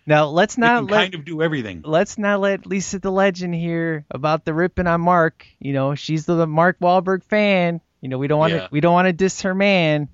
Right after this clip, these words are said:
Speaker 2: I know. You know, everybody's wrong about something, but it's okay.
Speaker 1: <laughs> Uh, Bob's Burgers, man. This is
Speaker 2: Yeah, that's a funny show.
Speaker 1: Seriously, I never seen this show, man.
Speaker 2: Yeah, it's a funny, it's a cartoon.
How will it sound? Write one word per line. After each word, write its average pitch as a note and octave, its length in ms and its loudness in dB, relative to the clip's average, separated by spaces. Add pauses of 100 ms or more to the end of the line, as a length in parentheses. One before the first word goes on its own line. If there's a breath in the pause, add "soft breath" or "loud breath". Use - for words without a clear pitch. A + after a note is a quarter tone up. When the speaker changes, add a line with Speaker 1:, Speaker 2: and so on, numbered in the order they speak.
Speaker 2:
I A#2+ 140 -12
know. F2+ 320 -8
You D3+ 160 -6
know, B2 140 -2
everybody's B2+ 460 -2
wrong G#2+ 220 -4
about G#2 240 -6
something, F#2 440 -8
but F#2+ 120 -6
it's - 220 -2
okay. F#3+ 380 0 (100)
Speaker 1:
<laughs> - 40 -20 (760 loud breath)
Uh, D#3+ 260 0
Bob's G3+ 460 -2
Burgers, E3+ 600 -4
man. A#2+ 380 -10
This F#3+ 220 -6
is A3 180 -2
Speaker 2:
Yeah, D#3+ 120 0
that's E3+ 160 0
a C#3+ 40 -6
funny D#3 280 0
show. A#2 440 -2 (140)
Speaker 1:
Seriously, B3+ 580 -2
I B3 60 2
never A#3 180 0
seen A3 300 -4
this F#3 120 -2
show, A2 300 -6
man. A2 140 -8
Speaker 2:
Yeah, D4 180 2
it's B3+ 120 -4
a C4 40 -2
funny, B3+ 300 4
it's A#3+ 200 -2
a B3 60 -4
cartoon. E3 440 0